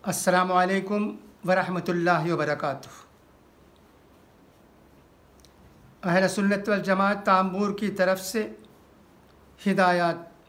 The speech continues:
मौसूल हो गए हैं, मैं उन्हें आपकी जानकारी के लिए पढ़ता हूँ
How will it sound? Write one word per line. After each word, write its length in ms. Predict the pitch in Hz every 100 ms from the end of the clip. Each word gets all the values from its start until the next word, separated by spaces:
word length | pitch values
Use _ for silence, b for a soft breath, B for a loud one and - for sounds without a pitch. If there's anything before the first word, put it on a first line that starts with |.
| _ -
मौसूल 380 | 175 165 175 151
हो 100 | 151
गए 160 | 151 151
हैं, 220 | 160 226 - - - _ _ _ _ - _ _ _ _ _ _
मैं 200 | 185 196
उन्हें 280 | 190 190 208
आपकी 360 | 202 185 190 196
जानकारी 600 | 180 180 180 180 190 196
के 120 | 190
लिए 140 | 196 190
पढ़ता 340 | 196 185 - 196
हूँ 200 | 196